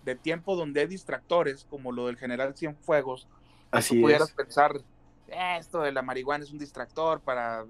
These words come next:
Speaker 1: y no,
Speaker 2: No,
Speaker 1: creo
Speaker 2: pero
Speaker 1: que,
Speaker 2: pues, ¿cómo? Si
Speaker 1: creo que
Speaker 2: venía
Speaker 1: entra
Speaker 2: trabajando en comisiones.
Speaker 1: Exacto. Entra por donde debe entrar, en tiempo y forma, y aquí lo importante es que pase,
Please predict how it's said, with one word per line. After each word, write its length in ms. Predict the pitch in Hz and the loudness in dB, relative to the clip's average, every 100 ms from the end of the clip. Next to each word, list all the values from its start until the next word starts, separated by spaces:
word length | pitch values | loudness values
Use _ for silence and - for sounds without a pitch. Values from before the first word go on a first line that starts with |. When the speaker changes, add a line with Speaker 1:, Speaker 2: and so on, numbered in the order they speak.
| 113 | -18
Speaker 1:
y 100 | 143 143 | -14 2
no, 260 | 208 233 | 6 8
Speaker 2:
No, 280 | 220 269 - | 8 8 6
Speaker 1:
creo 100 | 190 | 4
Speaker 2:
pero 180 | - 220 | 4 4
Speaker 1:
que, 60 | 190 | 4
Speaker 2:
pues, 200 | 131 - | -2 -6
¿cómo? 540 | - 180 175 151 139 117 | 4 4 4 0 -2 -8
Si 200 | - 131 | -8 2
Speaker 1:
creo 140 | 196 | 2
que 100 | 247 202 | 4 0
Speaker 2:
venía 160 | 208 160 | 0 0
Speaker 1:
entra 40 | 160 | 2
Speaker 2:
trabajando 420 | 170 151 160 165 | 4 4 2 -4
en 60 | 160 | -6
comisiones. 800 | 135 120 185 202 143 107 - - | -8 -6 -4 -4 -6 -14 -20 -16
Speaker 1:
Exacto. 600 | 127 - 170 165 - 110 - _ - | -16 0 0 0 -10 -18 -18 _ -2
Entra 520 | 175 202 233 226 226 | -2 -2 -4 -4 -4
por 220 | - 170 | -8 -10
donde 200 | 143 143 | -8 0
debe 180 | 160 208 | 6 6
entrar, 480 | 220 214 226 254 240 | 4 -4 -2 -2 -8
en 140 | 147 143 | -16 -16
tiempo 340 | - 202 196 | -10 -10 -10
y 40 | 190 | -14
forma, 480 | - 226 226 240 233 _ - - _ _ - | 2 2 2 -4 -6 _ -20 -20 _ _ -12
y 220 | 160 147 | -4 2
aquí 240 | 147 147 190 | 2 2 -8
lo 100 | 202 | -6
importante 400 | 175 170 190 190 | -6 -2 -2 -4
es 60 | 190 | -8
que 140 | 185 | -10
pase, 460 | - 185 160 - | -2 -2 -2 -6